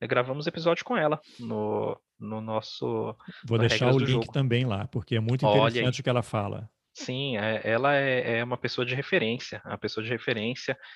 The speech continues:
Speaker 1: ela faz parte de, de uma equipe de, de estudo, né, de um grupo de estudos de jogos, é bastante interessante o trabalho dela.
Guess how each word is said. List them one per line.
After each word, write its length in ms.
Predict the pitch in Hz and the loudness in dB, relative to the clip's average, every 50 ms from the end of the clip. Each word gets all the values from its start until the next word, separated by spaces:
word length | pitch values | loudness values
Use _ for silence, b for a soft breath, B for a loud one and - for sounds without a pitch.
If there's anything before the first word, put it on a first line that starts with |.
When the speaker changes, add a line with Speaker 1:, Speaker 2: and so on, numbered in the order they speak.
| B B B - | B B B 0
Speaker 1:
ela 140 | 113 113 | 0 0
faz 260 | - - 120 117 - - | 2 2 0 0 0 2
parte 340 | - 117 117 117 - 117 | 4 4 4 4 2 -2
de, 300 | 110 110 117 113 110 110 | -4 -4 -4 -2 -4 -4
de 140 | 101 104 110 | -4 -4 -6
uma 140 | 110 117 113 | -4 -4 -4
equipe 520 | 107 - - - 113 - - 117 107 101 B B B B B B B B B B _ | -6 -6 -6 -6 -6 -4 -2 -2 -4 -4 B B B B B B B B B B _
de, 560 | 117 110 107 117 110 110 107 104 104 101 104 | -8 -6 -4 -2 -2 -2 -2 -2 -2 -2 -2
de 100 | 101 107 | -4 -6
estudo, 400 | 101 - - - 151 170 156 127 | -8 -8 -6 -2 -2 -2 0 -2
né, 100 | 110 110 | -2 -2
de 120 | 104 110 113 | -2 -4 -4
um 80 | 107 | -4
grupo 260 | 104 113 131 131 - 127 | -4 -4 -4 -4 -6 -10
de 80 | - | -10
estudos 320 | - - - 117 113 113 110 | -10 -6 -4 -4 -4 -4 -8
de 80 | 107 107 | -10 -4
jogos, 360 | 110 110 110 123 127 127 127 | -2 0 2 0 0 0 -2
é 80 | 113 | -2
bastante 360 | 110 113 110 - 123 117 - - | 0 -2 -4 -4 -8 -10 -10 -4
interessante 480 | - 147 139 139 - - 101 92 - | -2 -2 -2 -2 -4 -6 -6 -6 -4
o 40 | - | -2
trabalho 320 | - 104 98 101 98 107 | -2 0 2 2 2 0
dela. 260 | 104 87 82 82 - | 0 -2 -4 -4 -8